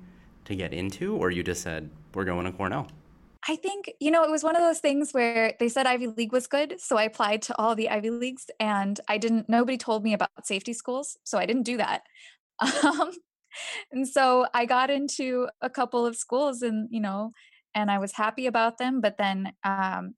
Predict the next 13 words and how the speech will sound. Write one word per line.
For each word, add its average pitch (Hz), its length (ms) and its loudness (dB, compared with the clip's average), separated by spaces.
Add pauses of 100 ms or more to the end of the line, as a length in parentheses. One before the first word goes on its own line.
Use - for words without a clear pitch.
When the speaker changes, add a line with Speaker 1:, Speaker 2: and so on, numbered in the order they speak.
Speaker 2:
Cornell 214 400 4
had 196 180 -2
sent 202 240 -2
me 190 380 -2 (560)
an 196 400 2
early 247 300 6
letter 185 560 2 (160)
specifically 208 840 -2
being 185 180 -4
like, 180 260 -6
"We 196 280 -4
want 196 320 2
you 185 420 -2